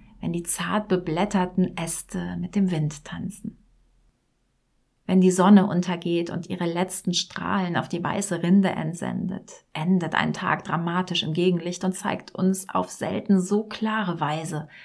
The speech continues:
den ständigen Strom zwischen oben und unten. Oder aber es wird Herbst und die Natur greift ganz tief in den Malkasten und färbt das Birkenlaub mit sagenhafter Leuchtkraft in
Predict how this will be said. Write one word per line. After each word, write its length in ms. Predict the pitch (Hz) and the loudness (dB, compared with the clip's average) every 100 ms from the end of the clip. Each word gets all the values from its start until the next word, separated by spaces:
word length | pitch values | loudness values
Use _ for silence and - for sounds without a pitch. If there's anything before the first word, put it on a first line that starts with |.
| - _ _ | -20 _ _
den 140 | 175 180 | 0 0
ständigen 640 | - 170 196 196 185 170 | 2 4 4 4 0 -2
Strom 580 | 180 - 165 160 151 156 | -6 -6 -4 -2 -4 -8
zwischen 380 | - - 156 - | -14 -8 -6 -4
oben 460 | - 151 - - - - | -2 -4 -4 -6 -8 -8
und 160 | 175 175 | -8 -4
unten. 560 | 160 151 - 190 - _ _ - - - - | -6 -6 -8 -10 -10 _ _ -20 -18 -12 2
Oder 260 | 220 202 | 4 4
aber 180 | 180 175 | 2 0
es 160 | - 175 | 0 -2
wird 240 | 170 - | -4 -4
Herbst 500 | 175 180 - - - _ _ _ _ | -2 -2 -4 -12 -16 _ _ _ _
und 100 | 180 | -2
die 60 | 175 | 0
Natur 420 | 165 170 202 196 | 0 0 2 2
greift 400 | 190 165 175 - | 2 -4 -6 -4
ganz 320 | - 202 202 | 0 2 0
tief 340 | - 208 202 | 4 6 6
in 100 | 202 | 2
den 140 | 151 139 | -4 0
Malkasten 680 | - 185 165 - 175 - | 4 4 4 2 0 0
und 120 | 175 170 | -2 0
färbt 320 | 190 190 - | 0 -2 -2
das 180 | 185 - | -4 0
Birkenlaub 640 | 208 214 190 180 180 180 | 0 2 0 0 -2 -4
mit 200 | 175 - | -6 -4
sagenhafter 840 | - 202 226 202 190 190 - 165 | -4 -2 -2 0 -2 -2 -4 -2
Leuchtkraft 800 | 170 165 185 - - 170 170 - | 2 2 0 -6 -8 -6 -6 -6
in 240 | 156 - | -8 -8